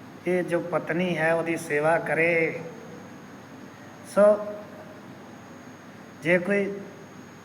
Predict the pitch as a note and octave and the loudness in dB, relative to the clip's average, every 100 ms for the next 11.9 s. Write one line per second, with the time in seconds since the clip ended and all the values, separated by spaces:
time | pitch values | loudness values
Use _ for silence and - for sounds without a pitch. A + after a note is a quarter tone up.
0 | - - - - F3+ D#3 F#3 F#3+ F3+ F#3+ | -18 -18 -8 6 6 8 4 2 2 4
1 | E3+ D3 E3 E3 E3+ F3+ D#3+ E3+ E3+ - | 4 4 2 2 -2 0 0 0 0 -6
2 | - - - - - - - - F3 C#3+ | -10 -14 -16 -18 -18 -18 -18 0 4 4
3 | E3+ E3+ E3+ D#3 D#3 D#3 D3 D3 C#3 D3+ | 2 4 6 6 6 4 4 0 0 2
4 | E3 E3+ E3+ D#3+ D#3+ E3 D#3 D3+ - C#3 | 2 0 0 -4 -2 0 0 -2 -2 0
5 | D3 C#3 D3 D3+ D3 C3+ A#2+ A#2+ A#2+ - | 0 -2 -6 -6 0 0 0 -2 -6 -4
6 | B2 C3 A#2+ B2+ B2 C#3+ C#3 - B2+ A#2 | -2 -2 -2 -6 -4 -4 -4 -4 -4 -4
7 | G#2+ A2+ G2+ - C3 - - - - - | -4 -6 -8 -4 -4 -4 -12 -14 -14 -16
8 | - - - - - - - - - F#3+ | -18 -18 -18 -18 -18 -18 -18 -16 0 6
9 | G3 F#3 - - - - - E3 F#3 - | 8 6 -2 -8 -12 -8 6 6 8 8
10 | G3+ G#3+ F#3 F#3 F#3+ F#3+ G3 F#3 F3+ F3 | 6 6 4 4 4 4 6 4 4 0
11 | E3+ E3 D#3 F3+ F#3 F#3 F#3 F#3 | 0 0 0 2 4 2 0 -2